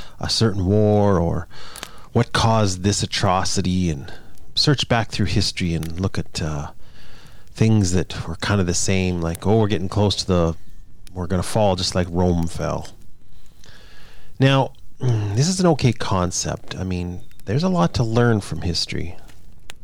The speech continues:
But history, some say, doesn't repeat itself, but it, sometimes it rhymes. Or I've heard the other analogy is history sometimes echoes.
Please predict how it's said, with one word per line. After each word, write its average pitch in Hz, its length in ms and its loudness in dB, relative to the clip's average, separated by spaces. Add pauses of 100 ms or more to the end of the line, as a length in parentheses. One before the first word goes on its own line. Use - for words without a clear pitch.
(580)
But 135 140 4
history, 185 480 4
some 135 320 4
say, 120 300 4
doesn't 117 320 4
repeat 110 420 0
itself, - 800 0 (260)
but - 80 0
it, 92 100 0
sometimes 139 600 2
it 98 120 0
rhymes. 90 760 0 (840)
Or 110 160 4
I've 110 120 4
heard 117 240 4
the 113 160 4
other 110 200 6
analogy 98 720 2
is - 300 -2
history - 440 2
sometimes 110 600 0
echoes. 87 760 -2